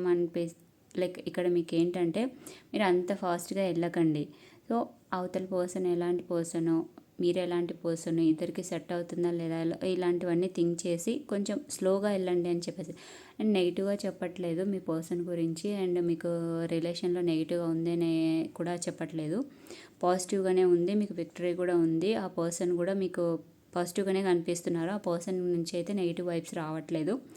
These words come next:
But ఏంటంటే చాలా ఫాస్ట్‌గా డెసిషన్స్ అయితే తీసుకోకండి రిలేషన్ విషయంలోకి వచ్చేసరికల్లా,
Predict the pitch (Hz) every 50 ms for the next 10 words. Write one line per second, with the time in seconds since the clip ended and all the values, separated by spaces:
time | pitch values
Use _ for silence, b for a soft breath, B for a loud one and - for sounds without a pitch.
0 | B B B B B B 202 202 202 196 190 196 196 202 190 190 233 277 285 285
1 | - - - - 202 190 202 208 - 196 185 190 202 - 214 226 226 202 196 190
2 | 196 - 196 196 196 202 185 185 226 226 - 208 185 180 - - 175 175 170 165
3 | 165 165 165 151 160 165 165 - - 175 170 165 165 156 165 175 165 165 165 160
4 | - 156 151 - 156 147 160 - - - - 147 170 226